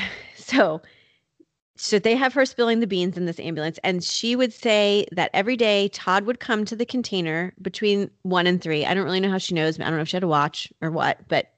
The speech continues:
between the hours of one and three every day. And he would unchain her neck and feet, but would keep her handcuffed. He would bring her to the building next door where that, like, living area is above the garage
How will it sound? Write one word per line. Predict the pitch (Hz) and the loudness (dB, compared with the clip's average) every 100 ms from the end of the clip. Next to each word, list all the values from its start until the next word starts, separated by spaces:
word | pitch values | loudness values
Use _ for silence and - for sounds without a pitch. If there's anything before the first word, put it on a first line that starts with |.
| _ _ _ | _ _ _
between | 202 - 214 196 | -8 2 4 6
the | 180 | 4
hours | 160 165 160 | 4 0 -2
of | 160 | -6
one | 151 | -4
and | 170 | -4
three | 151 92 92 - _ - | -4 -8 -10 -16 _ -10
every | 151 156 | -8 -6
day. | - 185 - - - - - | -8 -10 -14 -20 -20 -20 -6
And | 190 | -2
he | 190 | 2
would | 202 - | 2 4
unchain | 220 254 269 269 | 2 2 0 2
her | 339 | 2
neck | 208 185 - _ _ _ _ - | 2 0 -6 _ _ _ _ -2
and | 220 233 | -2 -2
feet, | 202 165 - | -4 -6 -4
but | 196 - | -2 0
would | 190 | 0
keep | - 240 | -2 -4
her | 233 | -2
handcuffed. | 214 175 156 - - - - _ _ _ | -2 -2 -4 -8 -10 -16 -20 _ _ _
He | - 220 | -4 -2
would | 208 | 0
bring | 202 202 | 0 0
her | 214 | 0
to | 220 247 | -4 -2
the | 214 | -2
building | 196 180 202 247 | 2 2 4 2
next | 240 - - | 0 -2 -2
door | 208 185 202 | 0 2 2
where | 185 170 | 0 0
that, | 160 - | 0 -2
like, | 165 - | -4 -2
living | 175 175 180 | -2 0 -2
area | 170 180 180 | 0 0 0
is | 180 185 185 | 0 -2 -2
above | 175 165 | -4 -4
the | 175 | -2
garage | 165 147 147 226 | -2 0 0 -2